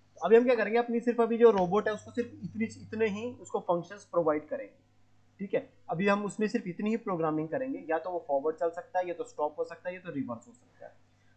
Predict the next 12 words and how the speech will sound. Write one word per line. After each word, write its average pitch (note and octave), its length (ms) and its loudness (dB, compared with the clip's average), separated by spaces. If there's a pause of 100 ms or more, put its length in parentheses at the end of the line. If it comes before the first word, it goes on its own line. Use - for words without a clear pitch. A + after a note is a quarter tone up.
(120)
तो F#3+ 60 -4
मुझे F3 280 0
क्या A3+ 120 4
करना F3+ 260 2
पड़ेगा, C3+ 400 -2 (2000)
अगर F3 200 0
मैं G3+ 100 -2
आपको F#3 300 0
एक F#3 240 -6
block D3+ 340 -4
diagram C#3+ 420 -2
बनाऊं, G#2 220 -8